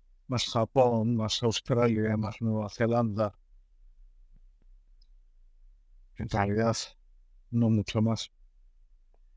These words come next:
Y por otra parte, tendríamos a un bloque aparentemente cada vez más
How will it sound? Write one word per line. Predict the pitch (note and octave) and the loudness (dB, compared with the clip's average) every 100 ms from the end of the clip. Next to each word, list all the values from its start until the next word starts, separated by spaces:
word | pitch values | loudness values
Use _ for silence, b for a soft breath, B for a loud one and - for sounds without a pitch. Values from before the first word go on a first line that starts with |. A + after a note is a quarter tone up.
| - - | -20 -8
Y | C3+ | -4
por | B2 C3 | 4 4
otra | C#3 C3 | 6 2
parte, | - B2+ A2+ C#3 C3+ - _ _ - - _ _ - | 4 0 0 2 2 0 _ _ -20 -20 _ _ -2
tendríamos | B2 B2+ B2 C3+ C3+ B2+ A#2+ C3+ | 0 2 0 0 2 0 0 -2
a | |
un | C3 B2+ | 0 0
bloque | B2+ C3 B2+ - A2+ A#2 - _ _ _ _ _ _ _ _ _ _ _ - - - _ - | 2 2 0 -2 -4 -4 -12 _ _ _ _ _ _ _ _ _ _ _ -20 -20 -20 _ -6
aparentemente | - A#2+ B2+ C3 C#3+ C3 B2+ B2+ A#2+ - A#2+ | -2 4 4 6 4 2 2 2 2 0 -2
cada | A2+ G#2+ | -4 -6
vez | - - | -10 -20
más | - | -20